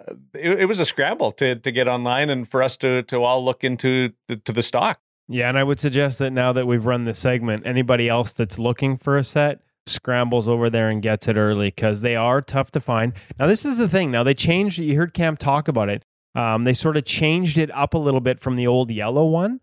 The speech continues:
Speaker 2: Um, so it doesn't say Poron X R D on it, but it is still G-form material. It actually says G-form right on the padding,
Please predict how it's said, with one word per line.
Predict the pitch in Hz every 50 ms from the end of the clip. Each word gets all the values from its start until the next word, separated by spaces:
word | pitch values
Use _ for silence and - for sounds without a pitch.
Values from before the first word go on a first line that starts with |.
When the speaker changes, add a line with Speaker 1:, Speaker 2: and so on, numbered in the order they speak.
| _ _ _ _ _ _
Speaker 2:
Um, | 117 113 110 113 113 110 113 110 110 107 110 110 110 110
so | 104 - 139 131
it | 123
doesn't | 143 175 220 240 220
say | - 240 208
Poron | - - - 117 - 160 165 170 165 160 147 139
X | 139 - - -
R | 143 123 120
D | 113 117 123 135 143
on | 123 107 101 104
it, | 101 - -
but | 135 131
it | 147 143
is | 151 160 190 185
still | - - - 202 196 190
G-form | 156 123 - 131 139 143 147 - - 160 151 143 139 135
material. | 120 113 110 - 135 147 160 151 117 104
It | 107
actually | 113 139 143 - 185 156
says | - 165 147 127 110
G-form | - - - 131 139 160 151 - - 139 117 110 107 104
right | 110 120 127 135 139 -
on | - - 120 123 135 135 123
the | 110 92
padding, | - 117 120 123 131 135 123 107